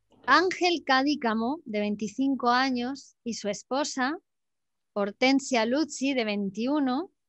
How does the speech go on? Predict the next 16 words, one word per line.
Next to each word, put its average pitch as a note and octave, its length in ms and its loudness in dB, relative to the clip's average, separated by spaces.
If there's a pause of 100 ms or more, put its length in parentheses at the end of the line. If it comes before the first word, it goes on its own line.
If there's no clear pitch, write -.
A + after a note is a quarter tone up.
(320)
con A#3 160 0
su A#3 160 -2
primer C4 340 0
hijo D4 260 -2
de A#3 120 -2
cuatro B3+ 320 -2
años, D4 380 -2
Antonio, D#4 720 -4
llegan D4 360 2
a C4 60 0
Buenos G#3+ 340 -4
Aires, - 640 -10 (600)
desde D4 560 2
San C4+ 280 0
Demetrio D4 640 -2
Corone, C4+ 640 -2